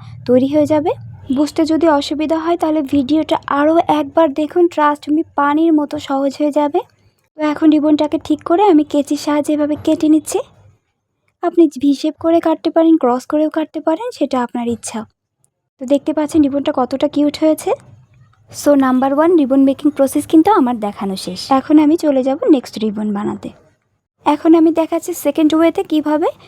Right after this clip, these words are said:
রিবনটাকে মেক করে নিতে পারবেন। তো প্রথমে আমি তর্জনী আঙ্গুলে রিবনটাকে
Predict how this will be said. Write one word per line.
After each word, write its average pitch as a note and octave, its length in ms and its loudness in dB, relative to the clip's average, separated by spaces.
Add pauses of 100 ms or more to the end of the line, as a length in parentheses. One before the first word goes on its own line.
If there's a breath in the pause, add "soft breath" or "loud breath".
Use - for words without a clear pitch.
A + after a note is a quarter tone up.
(180 soft breath)
রিবনটাকে C#4+ 500 0
মেক C#4+ 180 0
করে G#3+ 200 -4
নিতে G3 200 -8
পারবেন। G3 260 -8 (800 loud breath)
তো D#4 60 -2 (100)
প্রথমে D#4 460 4
আমি E4+ 100 2 (120)
তর্জনী D4 480 0
আঙ্গুলে D#4 280 0 (100)
রিবনটাকে D4 460 -2